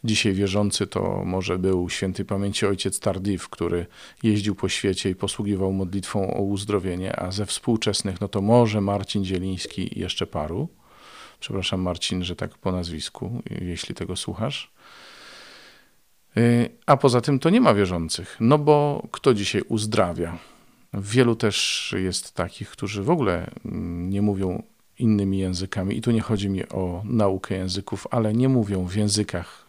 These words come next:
w rozumieniu charyzmatycznym. No więc co?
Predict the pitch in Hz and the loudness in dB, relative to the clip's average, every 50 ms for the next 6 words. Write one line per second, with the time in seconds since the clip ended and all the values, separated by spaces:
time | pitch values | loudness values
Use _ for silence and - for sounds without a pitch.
0 | - - - 87 92 101 95 90 95 95 95 95 92 - - 90 92 90 95 95 | -10 -10 -8 -6 -4 -4 -4 -2 -4 -4 -4 -4 -6 -6 -6 -6 -6 -4 -6 -6
1 | 87 - - 95 - - - 87 101 113 120 - _ _ _ _ _ - _ _ | -8 -6 -8 -6 -6 -6 -6 -6 -6 -8 -8 -12 _ _ _ _ _ -20 _ _
2 | _ _ _ _ - - - - - - _ _ _ _ 110 110 110 110 110 107 | _ _ _ _ -20 -20 -20 -20 -20 -20 _ _ _ _ 2 2 4 4 2 2
3 | 104 - - - - - 71 71 | 0 -2 -4 -2 -2 -2 -2 -2